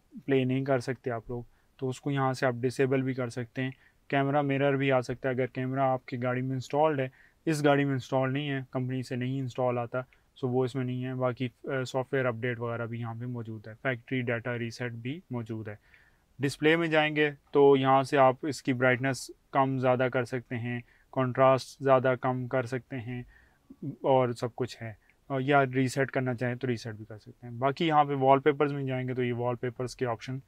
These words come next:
यहाँ पे मौजूद हैं। So ये हो गया। अब आगे मेन स्क्रीन पे again यहाँ पे टाइम शो होता है, डेट शो होती है और यहाँ से जो है वॉलपेपर आपके चेंज हो जाते हैं। Again अगर वॉल्यूम यहाँ से भी आप लोग म्यूट कर सकते हैं उसको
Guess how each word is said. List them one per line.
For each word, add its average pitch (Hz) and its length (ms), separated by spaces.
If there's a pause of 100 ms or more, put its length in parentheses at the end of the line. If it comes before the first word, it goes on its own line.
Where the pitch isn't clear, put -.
(360)
यहाँ 117 220
पे 143 160
मौजूद 117 520
हैं। 98 180 (540)
So 120 220
ये 123 180
हो 160 160
गया। 143 200 (480)
अब 156 200
आगे 156 300
मेन 147 240
स्क्रीन 160 340
पे 151 180
again 143 200
यहाँ 135 220
पे 139 100
टाइम 139 300
शो 143 160
होता 131 280
है, 123 60
डेट 127 260
शो - 140
होती 123 280
है 120 160 (640)
और 135 120
यहाँ 135 280
से 139 180
जो 131 100
है 135 80
वॉलपेपर 127 540
आपके 120 260
चेंज 113 340
हो 104 80
जाते 104 240
हैं। 117 80 (140)
Again 143 260
अगर 131 160
वॉल्यूम 131 440
यहाँ 127 240
से 131 140
भी 131 120
आप 123 200
लोग 120 240
म्यूट 123 320
कर 127 140
सकते 120 320
हैं 117 200
उसको 120 400